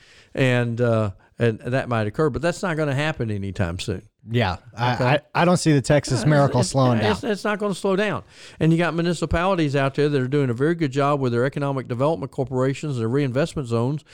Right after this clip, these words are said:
Speaker 1: of bringing in industry from outside the state because of the structure in our state.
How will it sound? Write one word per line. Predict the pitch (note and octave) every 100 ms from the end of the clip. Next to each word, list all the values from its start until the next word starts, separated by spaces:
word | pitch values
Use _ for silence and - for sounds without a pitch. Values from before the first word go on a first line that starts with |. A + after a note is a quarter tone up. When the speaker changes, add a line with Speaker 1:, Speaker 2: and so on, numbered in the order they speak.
| - -
Speaker 1:
of | B2
bringing | B2 D3 C#3+
in | C#3+ C3
industry | C#3+ E3+ - C3 C3
from | B2
outside | B2+ B2+ - C3 A#2+
the |
state | A2 - D#3+ D3+ -
because | B2 - C#3+
of | B2+
the | G#2+
structure | - C#3 D#3+ - B2+
in | G#2+
our | G#2
state. | - A2+ G#2+ C#3+